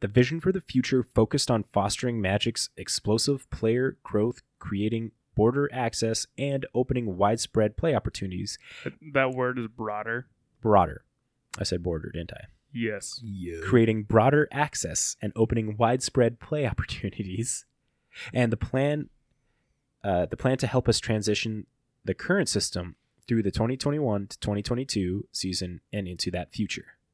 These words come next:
Speaker 1: Back to the Gathering. Several years back, we made a significant commitment to Magic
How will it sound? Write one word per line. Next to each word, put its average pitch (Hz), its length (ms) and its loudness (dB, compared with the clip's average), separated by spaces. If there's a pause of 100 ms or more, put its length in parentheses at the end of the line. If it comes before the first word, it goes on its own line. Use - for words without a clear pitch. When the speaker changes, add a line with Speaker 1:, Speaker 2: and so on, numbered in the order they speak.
(160)
Speaker 1:
Back 95 220 2
to 104 80 0
the 95 60 0
Gathering. 123 360 2 (320)
Several - 400 2
years 139 280 0
back, 92 360 2
we 98 60 -2
made 98 180 2
a 90 40 0
significant 123 580 -2
commitment 104 340 -4
to - 80 -4
Magic 98 400 -6